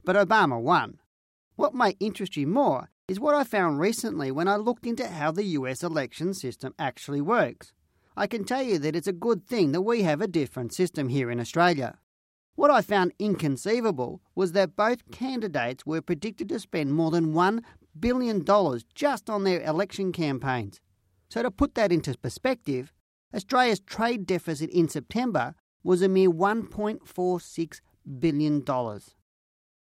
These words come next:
So was this massive spend worth it? And the big question on the minds of investors is, will the U S election result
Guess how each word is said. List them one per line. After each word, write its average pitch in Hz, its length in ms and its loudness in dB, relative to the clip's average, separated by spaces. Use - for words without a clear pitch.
So 226 160 0
was 226 300 2
this 254 200 -6
massive 196 460 -4
spend 139 460 -4
worth 226 320 -2
it? 131 180 -4
And 220 160 -2
the 202 60 0
big 240 200 -4
question 190 400 -2
on 165 80 2
the 151 80 2
minds 151 300 2
of 131 80 -4
investors 147 500 -4
is, 247 200 -2
will 247 140 0
the 196 160 2
U 175 220 6
S 143 100 0
election 226 480 -4
result 139 400 -2